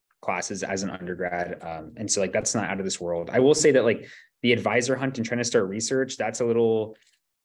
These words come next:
that was a little, um, interesting, a little hard to get a, a grasp on. But the good news is that they expect first years to have issues with that. People are happy to help. No one expects you to do amazing things your first year. Uh, just take your classes,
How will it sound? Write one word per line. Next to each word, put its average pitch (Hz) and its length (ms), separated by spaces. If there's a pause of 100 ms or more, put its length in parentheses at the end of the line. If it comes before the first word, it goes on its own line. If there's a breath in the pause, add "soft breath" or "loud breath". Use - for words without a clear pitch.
(300)
that 120 160
was 123 140
a 123 40
little, 120 340
um, 104 300
interesting, 127 440
a - 20
little 117 160
hard 117 220
to 113 60
get 110 180
a, 101 260
a 113 60
grasp 107 400
on. 135 260
But 110 240
the 123 80
good 127 160
news 139 240
is 113 140
that 107 260
they 117 120
expect 110 600
first - 360
years 90 480 (560)
to 117 100
have 95 340
issues 101 300
with 98 140
that. 95 180
People 113 220
are 104 40
happy 104 280
to 101 80
help. 98 360
No 110 100
one 110 100
expects - 440
you 117 80
to 107 80
do 107 140
amazing 104 360
things 101 280
your 98 100
first 101 320
year. 95 380 (300 soft breath)
Uh, 92 160
just - 360
take 113 160
your 104 100
classes, 98 680